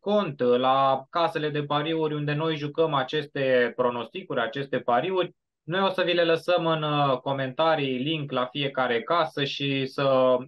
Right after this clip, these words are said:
uh, intrați să vă faceți cont, pentru că am observat, uh, sunt foarte multe case de pariuri cu, uh, ponturi din acestea speciale, de pe urma cărora putem să profităm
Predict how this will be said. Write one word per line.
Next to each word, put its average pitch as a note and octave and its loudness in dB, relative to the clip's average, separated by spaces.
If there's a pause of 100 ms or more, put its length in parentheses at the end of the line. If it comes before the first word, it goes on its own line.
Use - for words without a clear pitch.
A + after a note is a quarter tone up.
uh, C3 0
intrați D3+ 0
să D3 -8
vă C3 0
faceți C3+ -2
cont, E3+ -2 (320)
pentru F3 0
că E3+ 0
am E3+ 2
observat, E3+ 0
uh, D#3+ 6
sunt D#3+ -6
foarte E3 0
multe D3 -2
case C#3+ -2
de C3 -2
pariuri C3+ 0
cu, C3+ -4
uh, B2+ 0
ponturi D3+ 0
din C3 -4
acestea C3+ 0
speciale, D3+ 0
de C3+ -2
pe C3+ -4
urma C3+ -2
cărora C3 -2
putem B2+ -6
să C3+ -4
profităm A#2+ -2